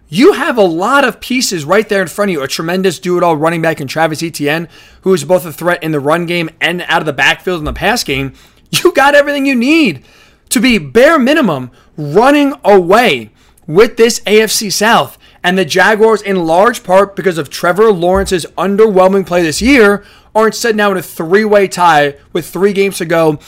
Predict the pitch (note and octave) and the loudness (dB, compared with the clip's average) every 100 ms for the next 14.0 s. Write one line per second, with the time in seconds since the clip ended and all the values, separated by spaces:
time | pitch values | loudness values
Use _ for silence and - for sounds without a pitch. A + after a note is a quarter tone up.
0 | - - - - E3+ D#3 D#3+ - A3+ G#3 | -20 -20 -6 2 4 4 0 -4 -6 -4
1 | G#3 G3 C#3 D3 F3+ G#3 G3+ F3+ E3+ - | -4 -4 -4 0 2 2 -2 -4 -8 -4
2 | F3+ F#3 F3+ E3 D#3+ C#3 - - D3+ E3 | -4 -2 -2 0 2 0 -6 -10 -2 2
3 | F3 E3+ - E3+ D#3+ D3 C#3+ E3 - - | 2 0 -6 -6 0 0 0 -4 -14 -2
4 | E3 D#3 D3 D3 C#3 C3+ - - F#3 F3 | 0 0 -2 0 0 0 -4 -10 -6 -4
5 | D#3 F#3 F#3+ E3+ F3 D#3+ C3+ C3 C3+ - | 2 2 2 -2 -4 -4 -6 -8 -12 -18
6 | - G3+ G3+ B3+ F4 - F#3+ G3+ - _ | -6 -2 0 0 -2 0 -2 -4 -8 _
7 | _ _ - A#3 G3+ A3 G3 G#3+ G#3 F3 | _ _ 0 2 4 2 2 2 0 -2
8 | G#3+ G#3 G3 - G#3 - G3 F3 - D#4 | 2 4 4 2 -2 2 0 0 2 2
9 | A#3 F#3+ F#3+ - - G#3 A#3 A3+ A3+ G#3+ | 4 4 2 -4 -6 0 2 2 0 2
10 | G#3 G3+ G3+ F3 F#3 G3 G3+ F#3 E3 F3 | 2 2 0 2 2 2 2 0 2 2
11 | F3 E3 - A3+ B3 - F#3+ F#3 F3+ F#3+ | 2 0 4 2 2 -6 -4 -2 -2 0
12 | F3+ D#3+ D#3+ D#3 E3+ D3 G2+ - - _ | -2 0 -2 -2 -6 -6 -10 -18 -20 _
13 | _ _ - - _ _ - - G3 | _ _ -20 -20 _ _ -6 -2 -2